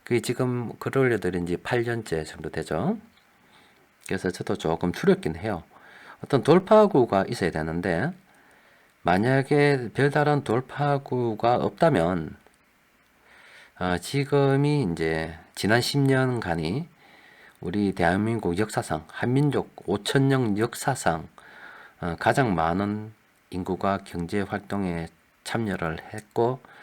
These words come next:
가장 행복한 시기가 아니었을까, 어, 그런 생각을 해봅니다. 그래서 그런 일은 없겠죠. 그래서 정부에서도 지금, 어, 북한하고 어떻게 한번 잘해보려고 또 북한을 발판 삼아서 어떻게 한번 해보려고 노력을 하고 있는데,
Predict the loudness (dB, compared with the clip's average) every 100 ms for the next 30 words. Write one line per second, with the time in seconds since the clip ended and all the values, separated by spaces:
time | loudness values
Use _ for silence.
0 | -20 -20 -20 _ -6 -4 -4 -6 -8 -8
1 | -6 -6 -6 -6 -6 -2 -2 -4 -6 -4
2 | -4 -4 -8 -8 -10 -10 -18 _ _ -20
3 | -20 _ _ _ -20 -20 -12 -10 -6 -6
4 | -6 -6 -6 -6 -6 -6 -6 -4 -4 -6
5 | -8 -8 0 4 4 4 4 2 2 -2
6 | 0 0 0 -4 -6 -4 0 -2 0 0
7 | -2 -2 -4 -2 -2 -2 -4 -12 -20 -20
8 | -20 -20 -14 -2 -2 0 2 2 4 2
9 | 0 -2 0 -2 -2 -2 -4 -2 0 0
10 | 0 0 0 -6 -14 -12 -10 -8 -4 -2
11 | 0 0 0 -2 -2 -2 -4 -6 -6 -8
12 | -8 -8 -6 -4 -4 -4 -4 -6 -4 -4
13 | -4 -2 -2 -2